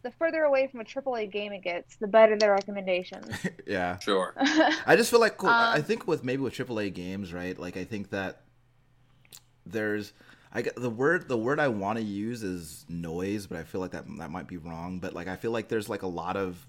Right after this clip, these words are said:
Speaker 2: stuff around triple A games that makes it harder to, like, kinda distill that into more curated
Speaker 1: Well, yeah, it's hard.
Speaker 2: recommendations.
Speaker 1: Yeah, it's, you're right. There's, there's too much da-,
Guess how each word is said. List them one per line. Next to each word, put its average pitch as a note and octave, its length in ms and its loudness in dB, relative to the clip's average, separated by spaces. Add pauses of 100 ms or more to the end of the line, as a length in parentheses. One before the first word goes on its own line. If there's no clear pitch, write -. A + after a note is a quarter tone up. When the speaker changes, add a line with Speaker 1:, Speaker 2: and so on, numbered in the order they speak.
(160)
Speaker 2:
stuff - 500 -8
around F2+ 280 -4
triple E2+ 300 -8
A E2+ 120 -6
games G2 420 -6 (380)
that G#2+ 100 0
makes G#2+ 180 -2
it A2 60 -2
harder G2+ 460 0
to, G2+ 200 -6
like, F2+ 280 -8
kinda F#2+ 240 -6
distill E2+ 560 -8
that F#2 280 -4
into E2+ 440 -8
more E2 560 -8 (380)
curated F2+ 440 -4
Speaker 1:
Well, E4+ 120 6
yeah, E4+ 240 6
it's C4 140 -4
hard. D#4 100 4
Speaker 2:
recommendations. - 240 -4 (920)
Speaker 1:
Yeah, C4+ 340 0
it's, - 400 -10
you're D4 180 -2
right. A3 280 0
There's, C4 300 -4 (100)
there's A#3+ 200 -6
too D4+ 140 -6
much C#4+ 220 -6
da-, G#3+ 260 0